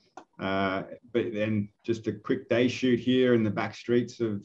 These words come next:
of Vietnam as well, in Saigon. Um, just all these different things, you know, rather than just sitting around in the office all day long. Um, and then there's the, the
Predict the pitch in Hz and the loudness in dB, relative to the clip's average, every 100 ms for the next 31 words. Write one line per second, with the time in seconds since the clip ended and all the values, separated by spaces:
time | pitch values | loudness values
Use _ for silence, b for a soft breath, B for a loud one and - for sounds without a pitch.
0 | _ 110 113 104 117 117 120 117 117 110 | _ -8 -4 0 0 2 0 0 0 0
1 | 120 117 104 101 110 107 120 120 117 - | -2 0 -2 -4 -4 0 0 0 -4 -12
2 | _ _ _ _ - 101 98 95 95 98 | _ _ _ _ -12 -8 -6 -6 -8 -10
3 | - 147 131 123 117 107 101 98 90 - | -8 -6 -4 2 2 4 2 0 -4 -12
4 | - _ _ _ _ _ _ _ _ _ | -20 _ _ _ _ _ _ _ _ _
5 | _ _ _ _ _ _ _ - 123 - | _ _ _ _ _ _ _ -6 -4 0
6 | 113 104 - 117 104 90 101 104 110 110 | -2 -2 2 4 4 2 0 0 2 2
7 | 107 101 104 107 107 - 107 104 104 98 | 2 0 0 0 -2 -2 0 2 2 0
8 | 95 98 104 107 104 98 95 92 98 101 | -2 -4 -4 -6 -6 -4 -2 -2 0 0
9 | 90 - _ b b b b b _ 107 | 0 -8 _ b b b b b _ -2
10 | 107 104 101 - 123 107 156 165 123 107 | 0 2 0 0 0 4 6 6 4 2
11 | 131 139 - 120 120 117 - 120 117 113 | -2 -4 -4 0 2 2 -2 0 0 0
12 | 110 107 - _ _ 117 110 107 107 104 | 0 -4 -8 _ _ -4 -2 -2 -4 -4